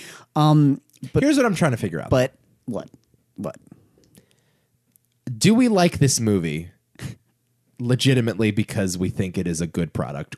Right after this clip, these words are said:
Speaker 2: or do we just like it in relation to that twenty seventeen movie?
Speaker 1: No, I, I, I, I said this. I was like,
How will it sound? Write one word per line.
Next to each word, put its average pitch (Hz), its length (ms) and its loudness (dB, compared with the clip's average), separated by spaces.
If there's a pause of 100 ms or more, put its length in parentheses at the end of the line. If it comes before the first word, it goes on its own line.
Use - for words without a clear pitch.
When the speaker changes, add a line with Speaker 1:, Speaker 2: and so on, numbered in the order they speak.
Speaker 2:
or 117 160 2
do 113 160 -4
we 110 100 0
just 117 320 -2
like 113 240 -4
it 107 80 -6
in 110 160 -6
relation 92 540 -4
to - 180 -6
that 82 180 -6
twenty 85 220 -8
seventeen 76 720 -10 (100)
movie? - 320 -16 (200)
Speaker 1:
No, - 80 -8
I, 98 200 -4
I, 113 100 -18 (220)
I, 95 100 -6 (140)
I 95 40 -8
said 113 300 -4
this. - 220 -2
I 95 120 -4
was 104 240 -4
like, 101 180 -4